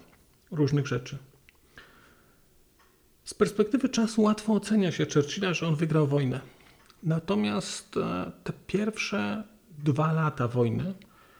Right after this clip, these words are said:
i jego zapiski, jego próby, e, pozyskania jakiejkolwiek pomocy dla, dla Wielkiej Brytanii,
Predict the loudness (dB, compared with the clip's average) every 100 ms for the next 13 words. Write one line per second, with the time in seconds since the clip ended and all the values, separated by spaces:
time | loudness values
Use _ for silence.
0 | _ _ _ _ _ _ _ 6 6 6
1 | 2 0 -4 -6 -8 -6 -6 -8 -14 _
2 | _ _ _ _ 0 2 2 0 2 2
3 | 2 2 0 -2 -6 -6 -4 -2 -2 -4
4 | -6 -12 -20 _ _ _ _ _ _ _
5 | _ _ 2 2 0 -2 0 0 0 -2
6 | -6 -8 -18 _ _ -2 0 2 2 2
7 | 2 2 0 0 -2 -2 0 0 0 0
8 | 0 0 0 -2 -2 -2 -2 -2 -6 -12